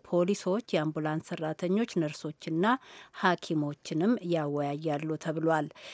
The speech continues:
የዋይት ሀውስ ቃል አቀባይ ጃሽ ኤርነስት ሲናገሩ ፕሬዝደንቱ የሀገሩ፣ የሀገሪቱ መሪ እንደመሆናቸው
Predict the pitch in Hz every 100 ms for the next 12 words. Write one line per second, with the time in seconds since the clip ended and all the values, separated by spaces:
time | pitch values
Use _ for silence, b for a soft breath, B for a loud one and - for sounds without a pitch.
0 | B - 175 175 185 196 190 180 - 185
1 | 175 165 165 156 151 160 180 208 - 220
2 | 214 208 190 - 202 190 185 175 208 208
3 | 302 - - 185 185 185 185 - 226 214
4 | 190 196 185 185 208 262 247 202 202 185
5 | 185 180 - 226 233 190 190 240 196 185
6 | 185 180 180 170 160 151 - -